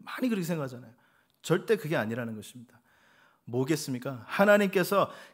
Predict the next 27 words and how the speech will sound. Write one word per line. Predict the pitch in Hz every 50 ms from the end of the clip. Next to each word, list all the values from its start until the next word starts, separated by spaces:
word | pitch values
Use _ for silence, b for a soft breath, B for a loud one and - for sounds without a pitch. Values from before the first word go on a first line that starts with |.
| B
행하시는 | - - 226 226 220 208 202 202 - - 202 196 190 190 165 -
구원의 | - - 156 151 170 180 180 196 190 185 165
역사를 | 151 151 151 - - 165 160 175 175 151 110 92 -
한번 | - - 170 165 165 156 143 107 92 -
가만히 | - - - 92 113 135 170 175
서 | 151 165 156
체험하라는 | 147 156 - - 208 190 160 151 165 180 185 180
것입니다. | 147 120 - - - 120 - - 120 _ _ _ _ b b b b b b b b b b b b b b b b b b b
저도 | - 180 196 233
놀랍죠. | 196 151 139 156 170 165 165 - 156 151 156 151 120 131
우리가 | 165 202 196 190 180 160 135 - - 156
말씀 | 147 160 185 185 - 233 220
전하고 | 202 202 196 185 190
말씀 | 160 135 151 170 - 254 240
붙잡는데 | 226 233 196 233 226 208 190 175 160 160 170 170 143
하나님께서 | 131 - 233 240 233 226 208 208 185 - 190
우리 | 156 147 151 139
삶을 | - - - 202 196 175
바꾸시고 | 151 135 127 - - 123 - 127 117 - 120 - b b b b b b b
우리에게 | 151 160 170 190 190 170 185 175
정말 | 160 - 165 175 185 185 170 151 - B B B B
증-, | - - 165 190 190 180 180 170
응답과 | 180 190 208 185 190 180 180 190 185
증거를 | - - 165 160 160 208 220 214
주시는 | 180 170 156 196 190 185
걸 | 185 185
보면 | 165 156 143 156 180 202 175 -